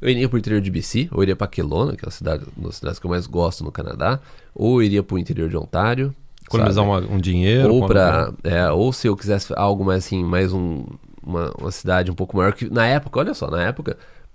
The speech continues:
Speaker 1: eu tava muito entre Vitória, Calgary e Vancouver. Pra mim, era, é, essas eram as três opções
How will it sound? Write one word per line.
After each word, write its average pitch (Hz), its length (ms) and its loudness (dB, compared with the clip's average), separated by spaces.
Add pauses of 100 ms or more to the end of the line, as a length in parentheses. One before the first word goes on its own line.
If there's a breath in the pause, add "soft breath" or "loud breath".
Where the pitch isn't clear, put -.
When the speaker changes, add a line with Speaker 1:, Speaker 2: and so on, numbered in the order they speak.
(260)
Speaker 1:
eu 107 120 2
tava 131 240 4
muito 151 260 2
entre 92 340 0 (280 loud breath)
Vitória, 104 880 2 (640)
Calgary 123 520 4
e 165 80 0
Vancouver. 160 520 -6 (360)
Pra 90 160 0
mim, 107 140 -2
era, 165 280 -2
é, 104 180 -4 (120)
essas 170 360 0
eram 151 160 2
as 135 100 -2
três 120 220 -2
opções 95 560 -6